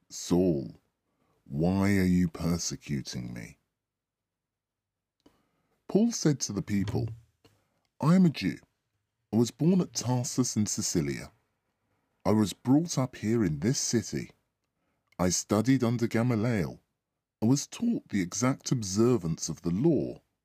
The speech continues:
of our ancestors. In fact, I was as full of duty towards God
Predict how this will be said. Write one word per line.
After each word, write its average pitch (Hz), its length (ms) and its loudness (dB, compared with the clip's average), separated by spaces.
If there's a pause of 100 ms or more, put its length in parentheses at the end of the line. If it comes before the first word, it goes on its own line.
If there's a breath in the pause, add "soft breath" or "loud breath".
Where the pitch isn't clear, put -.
(100)
of 76 120 -4
our 80 200 0
ancestors. 78 840 -4 (1120)
In 123 80 4
fact, - 540 -2 (560)
I 117 100 2
was 139 200 2
as 147 120 0
full 175 240 2
of 175 140 -10
duty 117 480 -4
towards 85 460 -2
God 107 440 -2